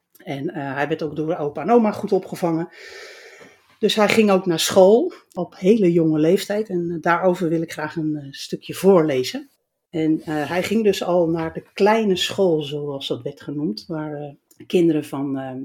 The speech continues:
ouders die wel wat geld hadden ook naartoe gingen. Stadsburgers namen elementair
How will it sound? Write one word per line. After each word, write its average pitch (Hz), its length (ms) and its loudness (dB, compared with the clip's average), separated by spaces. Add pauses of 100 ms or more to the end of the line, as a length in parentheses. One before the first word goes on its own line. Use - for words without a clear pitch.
(160)
ouders 147 380 -6
die 139 140 -8
wel 147 180 -2
wat 143 200 -6
geld 160 240 -2
hadden 147 380 -8
ook 147 160 -8
naartoe 147 400 -2
gingen. 135 320 -6 (1300)
Stadsburgers 247 840 -2
namen 190 380 2
elementair 190 800 2